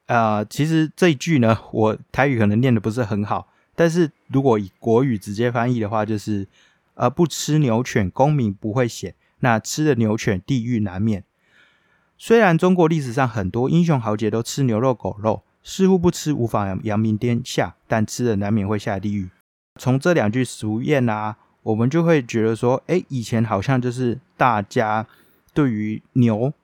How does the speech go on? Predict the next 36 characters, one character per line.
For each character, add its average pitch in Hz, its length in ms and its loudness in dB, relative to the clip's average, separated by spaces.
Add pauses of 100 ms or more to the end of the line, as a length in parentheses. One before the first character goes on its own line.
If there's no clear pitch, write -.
有 110 100 -2
这 110 120 -2
样 135 120 2
的 117 80 0
一 110 160 -8
个 - 120 -4
印 131 160 4
象， 104 300 -2
然 95 140 -6
后 107 300 0
也 107 180 -4
不 - 140 -6
吃 123 260 -6
牛。 113 360 -2 (480)
从 127 300 2
地 170 240 -2
狱 156 200 2
难 120 200 2
免 127 180 0
到 120 160 2
今 123 160 -2
天 131 140 0
流 104 160 0
行 104 180 0
的 98 160 -2
红 101 300 -4
烧 131 220 0
牛 117 160 2
肉 104 180 -2
面， 101 220 -2 (460)
难 135 120 0
怪 190 140 4
有 131 80 4
人 104 100 0
会 120 100 -2
问： 110 300 0